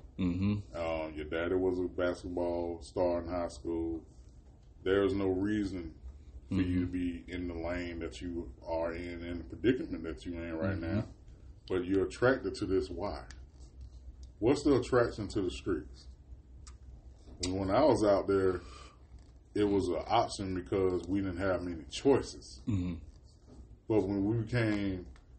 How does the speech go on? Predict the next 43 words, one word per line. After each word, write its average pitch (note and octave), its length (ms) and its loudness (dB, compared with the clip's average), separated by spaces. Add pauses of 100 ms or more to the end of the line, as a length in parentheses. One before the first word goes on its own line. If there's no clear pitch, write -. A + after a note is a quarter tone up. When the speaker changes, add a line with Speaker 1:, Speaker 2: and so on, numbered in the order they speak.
(100)
Speaker 2:
like, F#2 320 2
most A2 240 2
guys, G2+ 500 8
like, F#2 260 2
from F2 180 -6
my F2+ 200 2
era, F#2 380 4
like, F2 220 2
if E2 140 -6
you A#2+ 140 0
had G#2 340 4
other G2 240 2
choices F#2 720 2 (540)
that F#2+ 220 2
are D#2+ 60 2
safer A2 440 4
routes F#2+ 540 4 (100)
to G2 100 -6
get, G2 280 2 (340)
get F#2+ 200 0
to G#2 120 0
what F#2 240 2
you're G2 100 -6
trying F#2+ 280 0
to D#2 60 -8
get A#2 300 2
to, G2 80 -4 (180)
to - 80 -6
be G2 140 -2
Speaker 1:
Mm-hmm. F#2 60 6
Speaker 2:
able F2+ 80 4
to E2 60 -4
provide F#2 560 2 (120)
for F#2+ 80 0
yourself F#2 440 0
and F2 100 -6
your E2 120 -8
family, F#2 540 -2
Speaker 1:
Right. E2+ 200 -8 (180)
Speaker 2:
you C#3+ 140 -2
took C3+ 260 10
those D#3+ 300 8
options. - 420 0